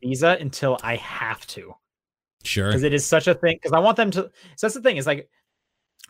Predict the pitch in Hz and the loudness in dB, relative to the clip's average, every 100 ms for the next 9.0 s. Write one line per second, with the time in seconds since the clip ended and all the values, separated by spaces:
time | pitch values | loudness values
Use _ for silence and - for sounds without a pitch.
0 | _ 143 160 165 160 143 143 143 - 147 | _ 2 4 6 6 4 0 -2 -6 -6
1 | 131 - 123 131 165 190 185 156 175 247 | -6 -8 -4 0 0 0 -4 -8 -4 0
2 | 226 202 170 151 - _ _ - _ - | 0 2 4 2 0 _ _ -20 _ -16
3 | 127 _ 127 131 127 120 120 - 127 120 | -16 _ -4 -4 -4 -4 -4 -4 -6 -10
4 | - 101 107 123 120 113 104 98 87 - | -10 -12 -6 -2 -2 -2 -6 -6 -10 -18
5 | _ _ _ _ _ _ - 131 120 117 | _ _ _ _ _ _ -2 0 2 -2
6 | 104 113 110 104 104 117 139 131 151 147 | -2 -2 -2 0 -2 -2 -2 0 0 -2
7 | 143 135 139 131 139 151 160 139 135 123 | -4 -2 2 4 4 2 0 -4 -4 -2
8 | 117 127 131 113 113 113 123 131 165 175 | -2 -2 -2 -2 -2 0 2 2 0 -6